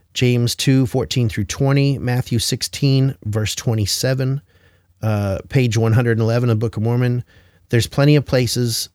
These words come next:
that say you're judged according to your works. I've already referenced one earlier in chapter twelve. But here's the th-, here's the way I look at it. Um, it also tells us, if you keep studying this, that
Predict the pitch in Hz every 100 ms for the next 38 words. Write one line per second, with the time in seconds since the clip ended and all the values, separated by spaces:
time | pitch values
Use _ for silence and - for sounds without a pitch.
0 | _ _ 113 110 104 127 117 113 110 110
1 | 104 107 - 107 107 113 98 98 90 107
2 | 113 104 113 107 117 107 113 104 104 110
3 | 104 104 95 98 107 - 92 - 117 117
4 | 113 _ _ _ _ _ _ _ _ _
5 | _ _ _ _ 131 123 113 170 175 -
6 | 139 - 131 170 170 156 135 120 113 107
7 | 90 67 64 - _ _ _ - _ _
8 | _ - 123 113 - 139 165 170 170 151
9 | 143 143 - - 120 127 101 143 - -
10 | 135 123 120 113 107 107 104